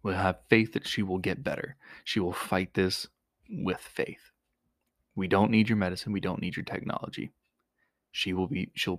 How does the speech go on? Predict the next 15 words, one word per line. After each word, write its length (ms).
get 220
better." 260
<sighs> 300
And 100
this 80
is 60
where 100
it 20
gets 160
frustrating, 540
because 640
within 460
the 80
next 440
few 540